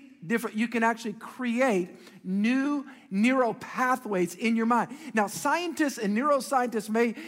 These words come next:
discover that today. The Apostle Paul taught us that two thousand years ago. Number one, why are you triggered? And number two, not only can you identify those triggers, but how can we respond differently? 'Cause here's what I found.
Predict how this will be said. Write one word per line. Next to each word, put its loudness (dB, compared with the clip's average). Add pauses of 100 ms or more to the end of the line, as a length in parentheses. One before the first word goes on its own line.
discover 0
that 0
today. 2 (300)
The 2
Apostle 0
Paul 2
taught 0
us -8
that -4
two -4
thousand -4
years -6
ago. -16 (1600)
Number -6
one, 0
why 0
are 0
you -4
triggered? -8 (1000)
And -10
number -6
two, 0 (100)
not -4
only -4
can -6
you 0
identify -4
those -8
triggers, -8 (200)
but -8
how -2
can -8
we -4
respond -6
differently? -8
'Cause -10
here's -6
what -6
I -4
found. -12